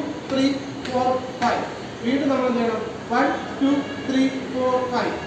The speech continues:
വളരെ ഫലപ്രദമായിട്ടുള്ള ഫസ്റ്റ് എയ്ഡ് ആണ് തൊണ്ടയിൽ ആഹാരം കൊടുക്കുന്നതെങ്കിൽ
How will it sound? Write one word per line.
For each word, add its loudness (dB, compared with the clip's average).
വളരെ 2
ഫലപ്രദമായിട്ടുള്ള 0
ഫസ്റ്റ് -4
എയ്ഡ് 2
ആണ് 0
തൊണ്ടയിൽ 0
ആഹാരം 0
കൊടുക്കുന്നതെങ്കിൽ -2